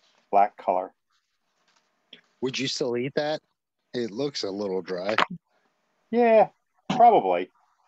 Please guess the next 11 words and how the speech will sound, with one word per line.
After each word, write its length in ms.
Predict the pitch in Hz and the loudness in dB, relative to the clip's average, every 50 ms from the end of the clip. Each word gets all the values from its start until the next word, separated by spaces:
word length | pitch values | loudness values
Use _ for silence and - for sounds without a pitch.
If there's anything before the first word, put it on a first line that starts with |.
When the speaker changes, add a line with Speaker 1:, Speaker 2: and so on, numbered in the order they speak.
| _ _ _ - | _ _ _ 2
Speaker 1:
I 40 | 170 | 4
always 240 | 208 240 247 - - | 4 4 4 2 0
feel 140 | 226 165 - | 2 4 4
like 180 | 220 - - - | 2 2 4 4
black 200 | 131 120 - - | 4 4 4 2
trumpets 320 | - 123 113 - - - | -2 -4 -4 -4 -6 -6
always 200 | 107 101 101 98 | -4 -4 -4 -6
look 120 | - 90 - _ | -8 -14 -18 _
kinda 140 | 101 92 87 | -14 -12 -10
ratty. 420 | 87 90 92 92 92 95 90 - _ _ _ _ _ _ _ _ _ - 151 - _ _ _ _ _ _ _ _ _ _ _ _ _ _ _ - | -6 -4 -4 -4 -4 -6 -10 -14 _ _ _ _ _ _ _ _ _ -18 -16 -18 _ _ _ _ _ _ _ _ _ _ _ _ _ _ _ -14
Speaker 2:
Fair, 340 | - - 107 92 87 85 | -10 -8 -6 -6 -6 -8